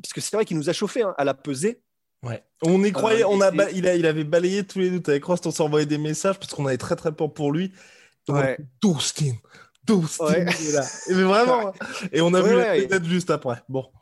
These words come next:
Speaker 1: Voilà, c'est ça en fait. Le problème, c'est qu'on a vu la pesée, on était en mode,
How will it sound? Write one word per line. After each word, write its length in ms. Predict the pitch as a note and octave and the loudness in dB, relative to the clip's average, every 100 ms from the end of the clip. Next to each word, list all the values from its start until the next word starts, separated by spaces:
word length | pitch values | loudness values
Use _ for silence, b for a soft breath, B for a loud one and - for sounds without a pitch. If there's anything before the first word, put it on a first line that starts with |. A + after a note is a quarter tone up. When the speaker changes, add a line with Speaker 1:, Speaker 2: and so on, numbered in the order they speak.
| B B _ | B B _
Speaker 1:
Voilà, 180 | D#3+ E3+ | 0 0
c'est 120 | F3 | -2
ça 120 | E3 | -4
en 40 | C#3+ | -4
fait. 240 | C#3 - | -6 -8
Le 120 | - D#3+ | -4 -2
problème, 240 | E3 F#3+ | 0 0
c'est 160 | E3+ D3+ | -2 -4
qu'on 300 | D#3 C#3+ C#3 | -2 0 -2
a 80 | |
vu 160 | C#3 E3+ | -2 -2
la 80 | F3+ | -4
pesée, 220 | F#3 F3 | -4 -6
on 60 | G#3 | -4
était 100 | D#3 | -2
en 40 | |
mode, 180 | F#3+ | -4